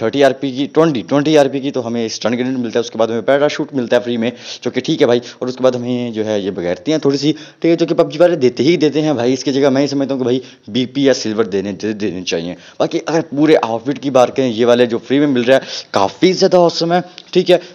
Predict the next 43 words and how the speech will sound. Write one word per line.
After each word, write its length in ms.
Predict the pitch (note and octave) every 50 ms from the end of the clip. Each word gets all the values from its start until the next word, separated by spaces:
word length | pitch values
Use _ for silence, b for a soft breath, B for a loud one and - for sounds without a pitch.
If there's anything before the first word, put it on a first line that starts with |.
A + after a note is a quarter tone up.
| B -
मतलब 280 | - F#3 G#3 G#3 F#3
एक 140 | G3 G#3 G3+ -
फ्री 240 | - - E3+ A3
में 100 | A3 G#3+
मिल 140 | G3+ F#3+ F3+
रहा 160 | D#3+ E3 F3+
है 60 | F3 E3+
यार, 140 | E3+ E3+
तो 120 | E3 - D3
गुड 240 | A2+ G#2+ A#2+ F#2 G2
है। 140 | F2 D2+ - b b b b
बाकी 180 | - D3+ - F3+
उसके 160 | - - F#3+
बाद 180 | F#3 G3 G3 G3
हमें 180 | G3+ A3 G#3+ F3 D3+ D3 C#3 C#3+ - -
बग 200 | G3 G3+ G3+ G#3 G3 F3
की 80 | F#3 F#3+
स्किन 220 | - - F#3 E3
मिलने 260 | E3 E3 D#3+ D#3 D#3
वाली 140 | D3+ D3+ D#3
है, 60 | E3 D#3
जो 100 | D#3+ D#3+
कि 100 | - F#3+
बहुत 760 | F3 - - - - G#3 F#3+ F3+ - - - C#3+ D3+ - C#3+
ही 100 | C3 A#2+
ज़्यादा 280 | G#2 G2 F#2 E2+ F#2
कमाल 360 | F#2 A#2+ A#2 G2+ G2 F2+ F#2+ F#2+
की 140 | - G#2
है 80 | G2 F#2+
भाई, 200 | F2 F#2 F#2 G#2
मजाक 360 | G2+ A2 A2+ G2 F2+ F#2 F#2
सेट 200 | - - F2+ -
के, 140 | - G#2 G2+ G#2 B B B B B B
ठीक 180 | C#3 C3+ C3+
है। 100 | C#3 C3 C3+ B B B -
मतलब 200 | D#3+ - D#3 D3
भाई, 120 | C#3+ D3 C#3+ - - - _ _ _ -
बहुत 300 | B2 - G#2+ A2 A2 G#2+
अच्छी 180 | G#2 - G#2+
लग 140 | G#2 F#2+ F2+
रही 140 | F#2+ F#2+ F#2
है 60 | G2 F#2+
ये। 200 | F#2 G#2 G2+